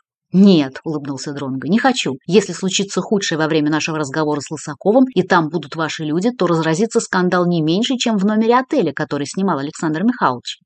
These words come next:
Представляете, с каким удовольствием враждебные вам газеты и журналы напишут о том, что в убийстве майором милиции старшего инспектора уголовного розыска оказались замешаны ваши люди?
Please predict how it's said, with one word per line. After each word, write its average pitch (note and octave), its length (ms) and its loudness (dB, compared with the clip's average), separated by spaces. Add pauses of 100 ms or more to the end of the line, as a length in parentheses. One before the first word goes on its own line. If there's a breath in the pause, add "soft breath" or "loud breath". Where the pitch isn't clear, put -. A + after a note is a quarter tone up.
(120)
Представляете, G3 760 0
с - 60 -6
каким D4+ 340 4
удовольствием F#3 840 2
враждебные D#3 680 -2
вам D3 180 2
газеты C#3+ 460 -2
и C3 40 -2
журналы C#3 440 -2
напишут G3 400 -6
о C#3 80 -6
том, E3 240 -4
что - 160 -2
в D#3+ 60 2
убийстве F3+ 420 2
майором D3 440 0
милиции D3+ 400 0
старшего C3+ 420 -4
инспектора C3+ 480 -6
уголовного C3 500 -4
розыска D3+ 420 -6
оказались A#3 480 2
замешаны B3 540 4
ваши G#3 260 0
люди? B2 300 -6